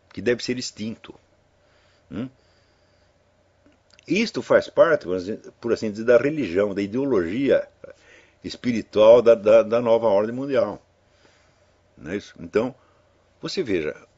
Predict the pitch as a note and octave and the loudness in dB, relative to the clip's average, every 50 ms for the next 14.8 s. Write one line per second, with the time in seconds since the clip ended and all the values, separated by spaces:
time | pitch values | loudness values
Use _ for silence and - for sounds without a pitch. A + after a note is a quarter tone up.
0 | _ - A#2 G2+ F2+ - - A#2+ D3 C#3+ - - B2+ - - - F#3+ G#3 G#3+ E3+ | _ -10 -8 -8 -8 -8 -8 -8 -8 -8 -10 -16 -20 -20 -16 -12 -10 -6 -6 -6
1 | - - - - F#2 F2 F2+ F2+ E2+ E2+ D#2 - - - - - - - _ _ | -6 -6 -6 -4 -4 -4 -4 -8 -8 -8 -8 -8 -10 -12 -12 -14 -18 -20 _ _
2 | - - - F2 - _ - E2 - - - - - - - - F#2+ D#2+ - - | -20 -16 -16 -16 -14 _ -16 -16 -14 -8 -6 -6 -6 -6 -8 -10 -10 -10 -10 -12
3 | - _ - E2 E2+ E2 F2 - _ _ _ _ _ _ _ _ _ _ _ _ | -16 _ -12 -12 -10 -10 -12 -16 _ _ _ _ _ _ _ _ _ _ _ _
4 | _ _ _ - G#2 C3 D#3+ D#3+ D3 D3 C#3 - - G#2+ G#2 - - A2 A2+ A2 | _ _ _ -12 -10 -10 -10 -8 -8 -10 -10 -8 -10 -10 -10 -8 -4 -4 -2 -2
5 | A2 G2 F#2+ F2 E2 F2+ E2+ D#2+ - - D#2+ D#2 E2+ D#2+ - - E2+ D2+ C#2+ D2 | -2 -4 -4 -4 -2 -2 -4 -4 -8 -12 -12 -10 -10 -10 -8 -10 -10 -10 -12 -12
6 | D2 E2+ A2+ C3 A2 G2 G2 G2 F#2 F#2+ B2+ C#3+ C#3 - - B2+ C3+ C#3 C#3+ C3 | -10 -8 -8 -8 -6 -8 -8 -10 -8 -8 -8 -8 -8 -10 -10 -12 -10 -10 -10 -10
7 | - C3+ C3+ - D3+ C#3+ B2+ F#2+ C#2+ D2 G2+ C3+ E3 D#3 - C#2+ - - - - | -10 -10 -10 -10 -8 -8 -8 -8 -10 -14 -16 -14 -14 -14 -14 -16 -20 -20 -20 -20
8 | - - _ _ _ _ _ _ _ _ _ - - D3+ E3 C#3 - - C3+ C3+ | -20 -20 _ _ _ _ _ _ _ _ _ -16 -14 -10 -10 -10 -6 -6 -6 -6
9 | C3 A2+ A#2 C#3 C#3 A2+ F#2+ E2 F2+ G#2+ G#2 _ _ _ _ _ _ _ _ _ | -6 -10 -10 -10 -10 -10 -12 -12 -12 -14 -14 _ _ _ _ _ _ _ _ _
10 | _ _ _ _ _ _ _ _ _ _ _ _ _ _ _ _ _ _ - - | _ _ _ _ _ _ _ _ _ _ _ _ _ _ _ _ _ _ -4 -4
11 | E3+ - - D3 F3+ F#3+ - - - E3+ D#3+ - - - - F3+ G3+ G#3+ G3 C#3 | -4 -4 -2 -2 -2 -2 -4 -8 -12 -12 -12 -12 -10 -6 -2 -2 -2 -2 0 -2
12 | G2 - - - - G2 G2 - - D2+ C2+ D2+ G2+ C3+ B2 D#2+ - - _ _ | -2 -4 -4 -6 -2 -2 -2 -4 -6 -14 -14 -12 -10 -10 -10 -12 -14 -20 _ _
13 | _ _ _ _ _ - A#1 - - E2+ E2 - _ - C#3 E3+ G#3 G#3+ F3 G#3+ | _ _ _ _ _ -16 -14 -12 -10 -12 -12 -12 _ -8 -6 -6 -6 -4 2 4
14 | F#3 D3+ F3 G#3+ A3 - B2+ - - C#2+ B1+ B1 B1+ A2 _ | 4 4 4 2 0 -2 -4 -4 -4 -6 -10 -10 -14 -18 _